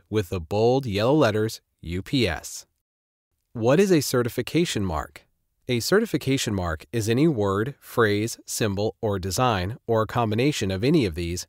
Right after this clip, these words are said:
owned by one party that certifies the goods and services of another party when they meet certain standards or requirements.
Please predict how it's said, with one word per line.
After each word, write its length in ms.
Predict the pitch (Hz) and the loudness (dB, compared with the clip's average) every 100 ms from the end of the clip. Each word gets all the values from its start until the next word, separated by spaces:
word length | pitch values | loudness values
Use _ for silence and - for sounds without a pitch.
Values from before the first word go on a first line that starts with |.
| _ | _
owned 360 | - 113 147 190 | -2 2 2 2
by 180 | 165 117 | 2 2
one 300 | 98 104 135 | 2 0 0
party 500 | - 147 110 69 - - | 2 2 2 -2 -12 -6
that 160 | 104 | -4
certifies 560 | - 110 120 - 139 165 | 0 0 0 2 2 2
the 100 | 170 | 0
goods 340 | 135 107 104 - | 0 0 0 -2
and 160 | 107 | -4
services 560 | 107 170 170 135 98 92 - | -2 0 2 0 -2 -4 -4
of 120 | 110 | -2
another 300 | 110 120 165 | 0 2 2
party 460 | 151 - 90 90 92 _ | 0 -2 -2 -2 -6 _
when 140 | - 110 | -2 2
they 140 | 113 | 2
meet 320 | 107 120 147 - | 2 0 0 -4
certain 360 | - 127 147 | -2 0 2
standards 560 | 170 123 104 95 110 - - | 0 0 0 -2 -4 -8 -8
or 220 | 98 95 | -4 -2
requirements. 800 | 117 - 110 85 73 - - - | 0 2 2 2 -4 -8 -12 -14